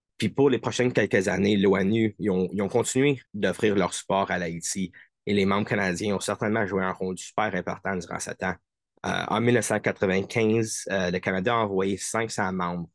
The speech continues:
des forces canadiennes. Euh, s-, par exemple, c'était des ingénieurs, du support de transportation,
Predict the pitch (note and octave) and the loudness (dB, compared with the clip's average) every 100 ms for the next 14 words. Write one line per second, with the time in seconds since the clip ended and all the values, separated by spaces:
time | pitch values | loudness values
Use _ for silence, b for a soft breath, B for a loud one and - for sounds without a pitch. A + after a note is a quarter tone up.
0 | - F2 - F2+ - F2 E2+ E2 E2+ E2 | -4 -2 -2 -4 -4 -4 -4 -4 -6 -6
1 | - B _ - F#2 F2+ F2 - - _ | -12 B _ -8 -4 -2 -4 -6 -10 _
2 | _ _ G2+ F#2+ F2 G2 G2 F#2+ G2+ F#2 | _ _ -4 -4 -2 0 0 0 0 0
3 | F2+ F#2 G2+ F#2+ F#2 F2+ F2+ G2 F#2+ - | 2 0 2 2 2 2 0 -2 -4 -8
4 | - - G2 F2+ - F#2 - F2+ F2+ F#2 | -6 -2 0 -2 -4 -4 -2 -4 -4 -6
5 | - F2 F2 F2 | -4 -4 -2 -4